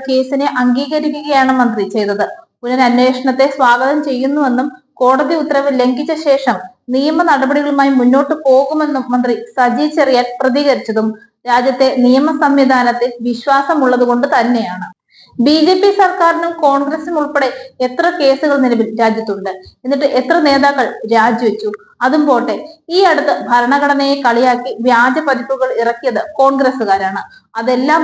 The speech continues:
മറന്നുകൊണ്ടാണ് മന്ത്രിക്കെതിരെ വിമർശനങ്ങൾ ഉന്നയിച്ചിരിക്കുന്നത്. തന്റെ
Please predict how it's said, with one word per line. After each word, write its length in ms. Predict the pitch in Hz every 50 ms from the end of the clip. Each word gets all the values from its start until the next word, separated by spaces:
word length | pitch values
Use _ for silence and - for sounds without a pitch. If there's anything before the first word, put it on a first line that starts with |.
| 302 269
മറന്നുകൊണ്ടാണ് 720 | 247 240 247 269 294 311 339 320 311 294 285 277 269 269 240 226 247
മന്ത്രിക്കെതിരെ 520 | 247 247 247 254 269 262 277 254 254 240 220 233 240
വിമർശനങ്ങൾ 600 | 240 254 269 285 285 277 330 294 277 262 254 - - 202
ഉന്നയിച്ചിരിക്കുന്നത്. 800 | 226 226 233 240 240 220 220 - 202 196 185 214 208 208 202 220 - - - - - _ _ _ _ _ _ _ _ _ - - _ _ _ 302
തന്റെ 220 | 294 320 330 403